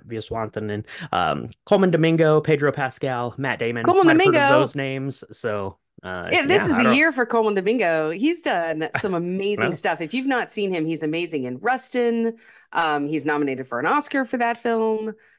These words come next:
Speaker 2: I think. I think he
Speaker 1: He
Speaker 2: is.
Speaker 1: is, yeah, for Rustin, yeah. Uh,
Speaker 2: <laughs> Yeah.
Speaker 1: Colman Domingo has thirty hours in every day as opposed to twenty-four like the rest of us.
Speaker 2: Right.
Speaker 1: He's just doing it all,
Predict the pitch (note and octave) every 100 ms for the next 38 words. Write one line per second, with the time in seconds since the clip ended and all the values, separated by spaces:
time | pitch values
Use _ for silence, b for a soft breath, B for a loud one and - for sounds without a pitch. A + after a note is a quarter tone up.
0 | b C#3+ E3 A#3+ - _ b b b b
1 | b b _ - - D3+ F#3 F3+ G#3 C#3+
2 | E3 A2 B2 - - - - A#2 B2+ B
3 | D3 F#2+ F#2+ - D3 C#3+ A#2+ B2 B2+ A#2+
4 | - E3 D#3+ D#3 C#3+ D3 D3 - C#3 C3+
5 | C3+ C3 B2+ C3 F3 B2 C3 A2 - B2
6 | A#2 C3 A2+ A2+ G#2 G#2 A2 - G#2+ A2
7 | - A#3+ D3+ G2+ G#2+ G#2+ G#2+ G2+ G2 G#2+